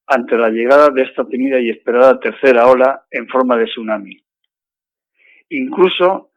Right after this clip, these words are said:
ante la indecente posición de algunos como Díaz Ayuso, que cambia de opinión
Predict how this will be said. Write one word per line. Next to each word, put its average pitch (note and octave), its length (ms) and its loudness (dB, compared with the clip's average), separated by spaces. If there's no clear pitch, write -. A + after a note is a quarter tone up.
ante B2 340 0
la A#2+ 60 0
indecente D3+ 600 -4
posición E3 480 -4
de C3+ 100 2
algunos C3+ 400 0
como G#2+ 280 -6
Díaz D3+ 260 0
Ayuso, D#3 540 -4
que A#2 160 -4
cambia C#3 380 2
de D3 100 4
opinión D3 640 2